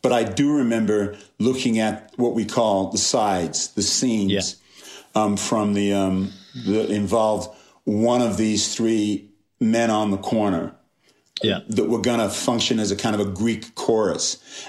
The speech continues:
Speaker 1: And very simply, I, I just didn't feel there was enough there that I could sink my teeth into. And so I graciously declined to go in and even audition because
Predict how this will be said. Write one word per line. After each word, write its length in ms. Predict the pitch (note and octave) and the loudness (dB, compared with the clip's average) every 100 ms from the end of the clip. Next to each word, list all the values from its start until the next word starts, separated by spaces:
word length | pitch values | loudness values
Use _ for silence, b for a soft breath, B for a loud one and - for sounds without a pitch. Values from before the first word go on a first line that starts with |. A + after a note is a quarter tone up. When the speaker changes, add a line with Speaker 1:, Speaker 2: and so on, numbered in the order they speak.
| - | 0
Speaker 1:
And 180 | B2+ C3 | 2 4
very 200 | F3+ F3 | 2 2
simply, 600 | - E3+ - C3 B2 - | 0 -2 0 0 0 0
I, 180 | A2+ - | -2 0
I 80 | A#2 | -2
just 240 | A2 C3+ - | 0 -2 0
didn't 180 | C3 | 0
feel 200 | B2+ D3 B2+ | 2 2 2
there 100 | A#2 | 2
was 140 | A#2+ | 2
enough 380 | A#2 A#2 F#2+ F#2 | 0 0 -2 0
there 480 | A#2 D#3+ - - - _ b b b b b - | 2 2 0 -4 -12 _ b b b b b 0
that 100 | A2 | 2
I 100 | A2 | 2
could 100 | A#2+ | 0
sink 280 | - C#3 B2+ | 0 0 0
my 100 | A2+ | -2
teeth 340 | - D3 D#3+ | 0 0 0
into. 520 | A#2 G2+ - F#2+ E2+ - b b b b b _ | 0 0 0 -2 -4 -10 b b b b b _
And 160 | A#2 A2+ | 0 2
so 220 | C#3 A#2+ | 2 4
I 460 | A#2 A#2 A2+ G#2+ - | 4 2 0 -2 -2
graciously 640 | A#2+ B2+ B2+ A2+ - A#2 | 2 2 0 -2 0 0
declined 720 | G#2+ G#2 A#2+ A2 A2 G2+ G2 B B B | 0 -2 0 0 0 0 -2 B B B
to 80 | - | -2
go 240 | A2 A#2 A2+ | 2 2 2
in 80 | |
and 160 | A2 G#2 | 0 0
even 280 | G2+ G#2+ G#2 | 0 0 0
audition 920 | G2+ F#2 E2+ D3 C#3+ A2+ F#2+ F#2+ F#2+ B B B - | 0 -2 0 0 2 0 0 -2 -4 B B B -4
because 1000 | G#2+ G#2+ - A#2 A2+ G#2+ G#2 F#2 F#2+ | -2 0 2 2 2 0 -2 -4 -6